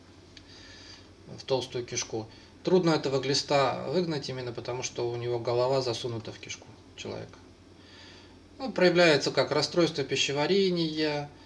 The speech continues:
э, нервные всякие эти явления, потому что он отравляет человека, да, что у человека там не то, он другие вещества свои всякие выбрасывает, то есть человек себя плохо чувствует. Анемия может развиваться, потому что он кровь сосет.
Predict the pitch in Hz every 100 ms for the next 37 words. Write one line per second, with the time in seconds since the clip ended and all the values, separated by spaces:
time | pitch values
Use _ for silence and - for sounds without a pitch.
0 | - - - - 127 64 62 60 60 60
1 | - 58 60 - - 143 143 147 143 135
2 | 123 117 123 117 123 120 113 117 127 165
3 | 170 143 139 135 - 135 131 131 131 131
4 | 127 120 127 127 123 123 117 127 123 -
5 | 120 113 113 110 110 113 113 110 170 170
6 | 170 - - 123 113 110 113 117 113 113
7 | 123 120 120 113 - - 160 156 143 135
8 | 131 123 127 123 120 120 120 123 117 110
9 | 113 - 120 - 107 120 117 117 104 180
10 | 180 - 147 135 - - - - - -
11 | - - 131 139 175 170 151 147 - 135
12 | 131 135 131 131 120 127 120 - 120 120
13 | 113 - 110 -